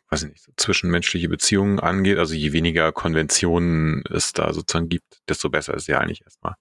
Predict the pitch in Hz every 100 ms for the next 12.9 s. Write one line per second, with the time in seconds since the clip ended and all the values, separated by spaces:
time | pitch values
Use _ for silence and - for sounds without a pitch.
0 | _ _ _ _ _ _ _ _ - -
1 | 113 117 107 95 - 104 104 92 92 87
2 | 85 - 82 80 80 80 - 95 85 82
3 | 78 78 78 78 - - - 87 - 95
4 | 90 90 90 - 92 80 82 110 - -
5 | 87 101 82 78 90 92 - - 90 -
6 | 92 98 92 - 90 95 - 87 - 90
7 | 87 - 95 82 82 82 82 82 - -
8 | _ _ - _ - - 95 80 85 101
9 | 113 90 - 80 - 87 85 98 - 90
10 | 90 85 85 85 92 113 117 _ - 117
11 | 131 78 80 - _ _ _ _ _ _
12 | _ _ _ _ - 85 87 87